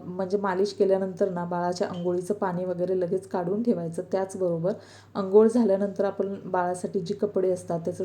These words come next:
टॉवेल असेल, पावडर वगैरे असतील, तर ह्या सगळ्या गोष्टीसुद्धा काढून घ्यायच्या, जेणेकरून आपण एकटे असेल तर आपली गडबड नाही होणार. तर आता इथं बाळाला ना, अंघोळ घालताना बाळाला दररोज अंघोळ घालायचे, कारण बाळाला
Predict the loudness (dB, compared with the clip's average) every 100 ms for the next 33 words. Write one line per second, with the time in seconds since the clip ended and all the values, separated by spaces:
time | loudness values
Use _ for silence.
0 | -2 -2 0 0 -2 -4 -6 -4 -4 0
1 | 0 0 0 0 -2 -4 -8 -8 -4 -4
2 | -4 -2 0 0 0 0 -4 -6 -4 -4
3 | -2 -2 -2 2 2 2 -6 -10 -16 -20
4 | -14 2 2 2 -4 -6 -6 0 0 0
5 | -8 2 2 4 -2 -2 -6 -6 -2 2
6 | 2 4 2 2 -2 -2 -4 -6 -10 -18
7 | -20 -20 -20 -20 -20 -20 -4 4 4 6
8 | 4 2 0 -2 -2 -2 -2 -2 -6 -14
9 | -20 -20 -8 -6 4 6 8 6 2 2
10 | -4 -4 -6 -8 -4 -2 0 0 2 2
11 | 4 4 4 2 -2 0 0 0 -2 -6
12 | -8 -12 -10 -6 -4 -4 -4 -2 -2 -2